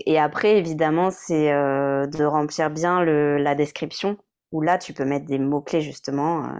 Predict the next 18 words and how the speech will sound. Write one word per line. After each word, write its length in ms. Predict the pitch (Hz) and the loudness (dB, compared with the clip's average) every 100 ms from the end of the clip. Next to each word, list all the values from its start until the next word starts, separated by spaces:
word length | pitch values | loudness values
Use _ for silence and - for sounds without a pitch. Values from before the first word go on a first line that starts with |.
| - - _ _ _ | -12 -16 _ _ _
où 80 | 147 | -16
tu 180 | - | -8
vas 200 | 143 135 - | -4 -2 -2
expliquer 460 | 147 - - - | -6 -8 -8 -4
ce 80 | 151 | -2
que 100 | - | -2
tu 200 | 139 - | -6 -8
fais. 260 | 127 175 170 | -4 0 2
Donc 200 | 131 117 | 0 -2
là, 120 | 147 | -2
naturellement, 540 | 139 131 147 139 151 | -2 -2 -4 -2 -2
tu 160 | 147 - | -2 -4
vas 80 | 135 | -2
mettre 160 | 135 | -2
des 120 | 139 135 | -2 -2
mots-clés 320 | 135 135 151 | -2 -2 -4
qui 160 | - | -4
vont, 600 | 139 139 131 127 - - | -8 -6 -6 -6 -8 -10